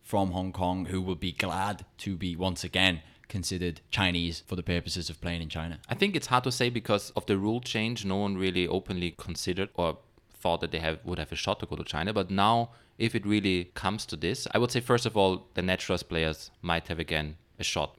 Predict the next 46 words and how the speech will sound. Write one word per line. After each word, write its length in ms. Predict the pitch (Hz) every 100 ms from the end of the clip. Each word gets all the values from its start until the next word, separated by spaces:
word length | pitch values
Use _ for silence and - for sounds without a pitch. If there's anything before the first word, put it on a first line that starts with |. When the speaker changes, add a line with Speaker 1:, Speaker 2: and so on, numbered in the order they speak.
| -
Speaker 2:
Not 240 | 98 107
maybe 220 | 117 101 92
playing 360 | - 95 90
in 60 | 87
the 320 | 82 80 82 -
Chinese 260 | 90 85
Super 220 | - 101
League, 160 | 95 90
but 160 | 85 -
China 240 | 85 80
League 180 | 78 -
One 240 | 76 90 -
could 140 | -
be 80 | -
a 20 |
good 180 | 78 87
choice 280 | - 80 78
for 80 | 80
them. 240 | 80 113 - - -
But 320 | 117 117 -
maybe 260 | 117 180 220
also 220 | 165 156
some 160 | -
of 140 | 147 -
the 260 | 127 120 123 - -
youngsters 600 | 110 127 165 - - - - _ -
in 80 |
Hong 160 | 80 78
Kong, 300 | - - 87 - - -
if 220 | 120 123
they 80 | 117
are 100 | 98
willing 500 | 92 104 92 78 80 - -
to 280 | - 85 76 -
play 180 | - 76
in 80 | 73
China. 300 | 85 80 64
I 20 |
mean, 160 | 71 85
this 180 | 101 87
is, 420 | - - - -
this 140 | 87 87
is 260 | - - -
not 240 | 82 -
given, 240 | - 78 71
right? 160 | 76